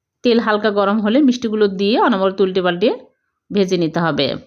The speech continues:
তাহলে সব সাইডে সুন্দর কালার হবে। দেখুন মিষ্টিগুলো ফুলে বড় বড় হয়ে যাচ্ছে। আমি গোলাপ জামুনের কালার করব, আপনারা চাইলে কালো জামের কালার করে তুলে নিতে পারেন।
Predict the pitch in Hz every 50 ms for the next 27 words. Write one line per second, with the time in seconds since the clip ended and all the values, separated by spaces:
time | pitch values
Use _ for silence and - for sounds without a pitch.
0 | _ _ _ - 190 190 196 190 - - 214 208 214 - 214 202 196 202 202 -
1 | 247 226 220 220 208 220 208 202 208 202 226 208 202 220 277 - - - _ _
2 | _ _ _ _ _ _ _ _ _ _ _ _ _ _ _ - 196 226 302 302
3 | 285 277 277 - 262 240 247 247 247 247 240 220 214 208 208 185 180 180 180 180
4 | 196 185 180 165 160 156 156 - - - 240 427 - - _ _ _ _ _ _
5 | _ _ _ _ _ _ _ _ _ _ _ _ _ _ _ _ _ _ _ _
6 | _ _ _ _ _ _ _ _ _ _ _ _ _ _ _ _ _ _ _ _
7 | _ _ _ 214 240 247 240 220 240 240 233 233 202 214 202 208 220 220 220 214
8 | - 208 196 196 190 196 202 185 185 247 403 359 247 247 233 220 220 233 214 214
9 | 208 214 220 202 196 190 196 196 190 190 185 190 185 185 185 180 180 196 214 -
10 | - 247 196 170 165 160 151 160 151 151 143 143 196